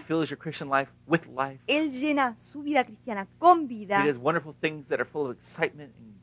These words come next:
Speaker 1: glorious joy.
Speaker 2: Él hace cosas maravillosas que están llenas de entusiasmo y de gozo.
Speaker 1: And he blesses you in ways
Speaker 2: Y Él lo bendice de unas maneras
Speaker 1: that go beyond your
Speaker 2: que van
Speaker 1: expectation
Speaker 2: más
Speaker 1: and
Speaker 2: allá de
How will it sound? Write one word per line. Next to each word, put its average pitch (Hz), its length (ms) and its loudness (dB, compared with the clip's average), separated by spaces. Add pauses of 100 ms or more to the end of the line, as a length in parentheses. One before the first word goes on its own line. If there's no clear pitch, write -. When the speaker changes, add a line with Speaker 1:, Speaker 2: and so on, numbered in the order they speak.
Speaker 1:
glorious 139 380 -2
joy. 131 420 -6 (120)
Speaker 2:
Él 285 140 2
hace 320 260 -2
cosas 311 260 -6
maravillosas 285 720 0
que 262 140 -16
están 247 360 -6
llenas 254 320 -8
de 220 200 -2
entusiasmo 277 760 -2
y 285 60 -4
de 233 100 0
gozo. 247 400 4
Speaker 1:
And 156 160 -2
he 175 40 -4
blesses 180 540 4
you 175 240 -4
in 156 220 -12
ways 110 460 -4
Speaker 2:
Y 311 100 2
Él 277 380 2
lo 269 160 10
bendice 285 640 -2
de 262 100 -10
unas 277 220 -6
maneras 269 680 0
Speaker 1:
that 135 140 -2
go 165 100 2
beyond 151 480 6
your 143 100 -4
Speaker 2:
que 110 40 2
van - 20 4
Speaker 1:
expectation 311 720 4
Speaker 2:
más 349 200 8
Speaker 1:
and - 60 -2
Speaker 2:
allá 370 60 4
de 330 60 -2